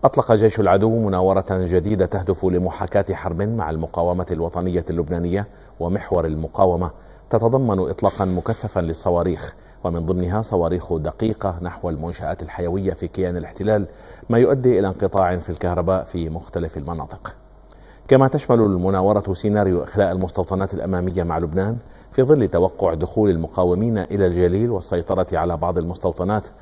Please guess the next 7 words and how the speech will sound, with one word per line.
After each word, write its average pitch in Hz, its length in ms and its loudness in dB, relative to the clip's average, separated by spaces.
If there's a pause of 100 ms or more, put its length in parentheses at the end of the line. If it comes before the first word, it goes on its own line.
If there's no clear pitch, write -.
(300)
مع 87 160 -2
استعمال 90 500 -2
صواريخ 87 420 -2
تدميرية 90 680 -2
ثقيلة 92 460 -4
قصيرة 90 520 -4
المدى. 80 280 -4